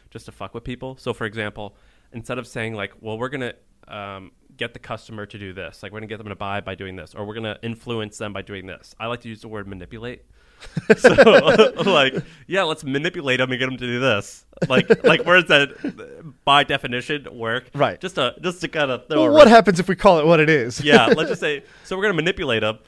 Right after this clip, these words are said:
Speaker 1: Like, I'm gonna manipulate this person to liking me. And they're like, "Well, how are you gonna do that?" "Well, I'm just gonna be nice and charming and, and be, <laughs> listen to what they say." <laughs> Like, but if you use that word manipulate instead of influence, it fucks with them. And I love
Speaker 2: Right.
Speaker 1: using that just to screw with people. Like, "Yeah, let's manip-," or, like,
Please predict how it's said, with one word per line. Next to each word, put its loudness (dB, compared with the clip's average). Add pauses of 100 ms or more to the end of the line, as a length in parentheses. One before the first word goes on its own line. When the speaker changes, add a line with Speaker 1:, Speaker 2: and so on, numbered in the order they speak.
(260)
Speaker 1:
Like, -4
I'm -4
gonna -2
manipulate -4
this -10
person -12
to -10
liking -8
me. -18
And -20
they're -16
like, -16
"Well, -16
how -10
are -6
you -8
gonna -10
do -10
that?" -12 (100)
"Well, -10
I'm -12
just -18
gonna -18
be -10
nice -8
and -16
charming -12
and, -14
and -12
be, -8 (180)
<laughs> -4
listen -8
to -10
what -6
they -6
say." -6 (180)
<laughs> -4
Like, -10
but -6
if -12
you -8
use -4
that -4
word 0
manipulate -4
instead -8
of -8
influence, -8
it -8 (100)
fucks -10
with -12
them. -18
And -10
I -4
love -2
Speaker 2:
Right. -6
Speaker 1:
using -18
that -14
just -20
to -18
screw -12
with -14
people. -18
Like, -8
"Yeah, 0
let's -2
manip-," -8
or, -2
like, 4